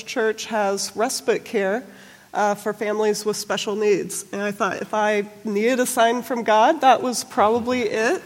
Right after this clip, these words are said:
Um, so I called up the church, and, um, wonderful woman named Jamie Davis helped me get plugged in.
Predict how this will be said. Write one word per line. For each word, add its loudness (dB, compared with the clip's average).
Um, 6
so 6
I 6
called 0
up -4
the -2
church, -4
and, -2
um, -4
wonderful -4
woman -2
named -2
Jamie 0
Davis -2
helped -6
me -2
get -6
plugged -8
in. -4